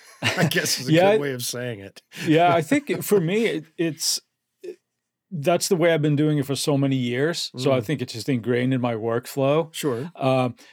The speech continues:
Speaker 2: but if there are things that can't be fixed through that, let's say that there's, um, some kind of noise happening during a vocal line or something,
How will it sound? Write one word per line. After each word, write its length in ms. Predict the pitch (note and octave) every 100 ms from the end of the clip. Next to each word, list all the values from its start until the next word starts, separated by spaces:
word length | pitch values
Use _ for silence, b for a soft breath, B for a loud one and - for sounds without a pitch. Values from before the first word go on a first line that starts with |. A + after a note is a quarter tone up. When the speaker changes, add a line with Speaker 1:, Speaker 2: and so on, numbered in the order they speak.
| _
Speaker 2:
but 140 | D3
if 160 | D3+ D#3
there 180 | - C#3+
are 120 | F3
things 440 | F3+ D#3+ C#3 C3 -
that 580 | B2 A#2 A2+ - - - _ _ _ _
can't 300 | - D#3+ F3+
be 100 | D3
fixed 520 | B2 - B2 - - -
through 200 | - B2+
that, 220 | G#2+ A2 -
let's 220 | C#3 C#3
say 240 | - D#3 C#3
that 200 | B2+ B2
there's, 520 | C3 A#2+ A#2+ - - b b b b _ -
um, 480 | A#2+ A2+ A2+ - -
some 280 | - C#3+ C3
kind 300 | C#3 B2+ B2
of 220 | A#2+ G#2+
noise 640 | B2+ B2+ B2+ B2 A#2 - - _ _ _ _ _ _ _ _ -
happening 580 | - C3+ C3+ C3+ B2+ G2+
during 360 | C3+ C#3 C3
a 40 | A#2+
vocal 360 | C3 B2 C#3
line 440 | A2 A2+ C3 F3+ F#3
or 100 | C#3
something, 480 | - E3 F3+ F3+